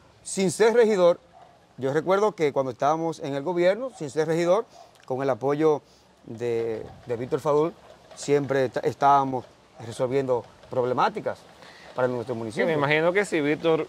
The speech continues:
Speaker 2: gana la sindicatura de Santiago, le toca colita a usted para seguir ayudando a su gente.
Speaker 1: Es posible, claro que sí.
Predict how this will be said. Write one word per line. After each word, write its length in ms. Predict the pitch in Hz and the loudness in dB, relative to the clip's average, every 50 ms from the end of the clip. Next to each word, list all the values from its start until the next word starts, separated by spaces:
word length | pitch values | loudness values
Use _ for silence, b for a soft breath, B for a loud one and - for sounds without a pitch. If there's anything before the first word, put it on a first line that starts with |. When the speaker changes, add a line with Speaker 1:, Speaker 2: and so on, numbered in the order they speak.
| - - | -8 -10
Speaker 2:
gana 440 | 127 107 120 135 139 147 147 147 143 | -2 2 4 4 4 4 4 2 0
la 80 | 143 | 0
sindicatura 580 | 139 151 147 131 143 120 139 131 117 131 131 143 | 0 -2 -4 -4 -2 0 -2 -2 0 -2 0 0
de 120 | 143 135 | 0 0
Santiago, 520 | - 147 135 123 107 147 143 143 143 143 143 | 0 -2 -2 0 2 4 4 4 4 4 2
le 140 | 139 135 | 0 0
toca 320 | 131 - 151 147 - 160 143 | 0 -2 -2 -2 0 -2 -2
colita 520 | - 175 170 190 214 180 151 165 151 147 | -2 -2 -4 -2 -4 -4 -2 -2 -2 -2
a 40 | 147 | -2
usted 420 | 143 151 185 196 180 165 156 143 117 | -4 -4 -2 0 2 2 2 0 0
para 160 | 147 143 143 | 0 -2 -2
seguir 200 | - 156 143 151 | -2 -2 -4 -2
ayudando 360 | 156 156 160 160 156 156 156 | -2 -2 -2 -2 -2 -2 -4
a 40 | 147 | -6
su 80 | 156 151 | -6 -4
gente. 260 | 180 185 165 151 170 | -4 -4 -2 -2 -2
Speaker 1:
Es 80 | 120 | -4
posible, 420 | 120 165 139 - 120 117 107 104 107 | -4 -6 -10 -10 -10 -12 -12 -12 -10
claro 260 | - 117 110 110 107 | -8 -8 -8 -8 -8
que 80 | 113 107 | -10 -12
sí. 240 | - 113 110 110 | -12 -12 -12 -12